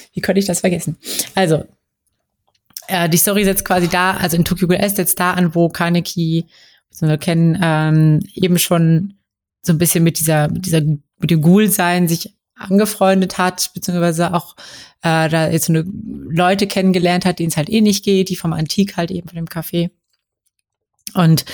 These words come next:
er wird aber quasi Opfer von diesem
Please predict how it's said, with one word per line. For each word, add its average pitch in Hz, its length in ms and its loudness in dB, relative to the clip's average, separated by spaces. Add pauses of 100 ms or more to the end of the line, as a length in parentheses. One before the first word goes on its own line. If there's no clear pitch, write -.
(280)
er 175 140 0
wird 180 120 0
aber 170 180 0
quasi 151 640 2
Opfer 165 360 -2
von 156 300 0
diesem 151 480 2